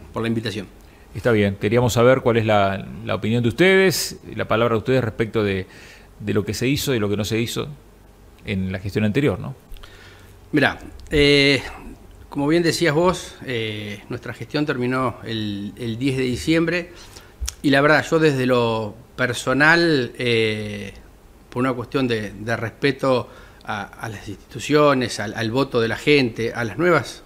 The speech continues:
Speaker 1: autoridades, inclusive, eh, tomé la, la determinación de no omitir ningún tipo de opinión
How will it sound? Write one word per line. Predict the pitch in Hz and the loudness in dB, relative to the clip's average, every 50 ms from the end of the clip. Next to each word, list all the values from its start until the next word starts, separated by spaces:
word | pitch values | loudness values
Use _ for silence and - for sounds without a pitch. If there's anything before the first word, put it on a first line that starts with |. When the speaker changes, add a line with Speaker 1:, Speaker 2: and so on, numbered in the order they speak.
| - - | -14 -10
Speaker 1:
autoridades, | 101 110 107 104 113 110 120 135 160 170 165 151 131 120 113 107 - - - - - | -8 -8 -6 -4 -4 0 2 4 4 4 4 4 4 2 0 -2 -8 -14 -20 -20 -16
inclusive, | - 107 104 104 104 - 127 120 - - 135 135 139 147 160 156 - - - - - - - - - - | -14 -12 -10 -10 -8 -6 -6 -6 -4 -2 0 2 2 2 2 0 -2 -8 -20 -20 -20 -20 -20 -16 -8 -4
eh, | 127 117 113 107 104 101 98 95 92 87 78 - - - - - - - - - - - - - - | 0 0 0 0 0 -2 -4 -4 -6 -10 -12 -14 -16 -20 -20 -20 -20 -20 -20 -20 -20 -20 -20 -8 -4
tomé | 190 165 165 175 | -2 0 2 4
la, | 165 156 143 131 | 6 6 4 4
la | 127 | 4
determinación | 127 123 127 156 160 160 165 165 143 - - 185 208 202 | 2 2 2 2 4 4 4 4 2 0 0 -2 0 2
de | 170 143 | 2 0
no | 131 139 139 135 127 120 117 | 0 0 -2 -2 -2 -4 -6
omitir | - - 120 117 120 117 - 139 127 | -6 -4 -4 -4 -4 -4 -4 -6 -4
ningún | 127 131 131 120 | -4 -4 -6 -6
tipo | - - 127 120 123 120 117 110 101 - - - - | -6 -6 -6 -4 -2 -2 -2 -4 -6 -8 -12 -16 -14
de | 120 113 107 104 104 - - | -12 -10 -8 -8 -10 -8 -8
opinión | 113 113 107 - 120 113 120 127 127 127 127 123 117 110 107 107 104 104 104 101 98 | -8 -6 -4 -2 -2 0 0 0 0 0 0 0 0 -2 -2 -4 -4 -4 -6 -8 -10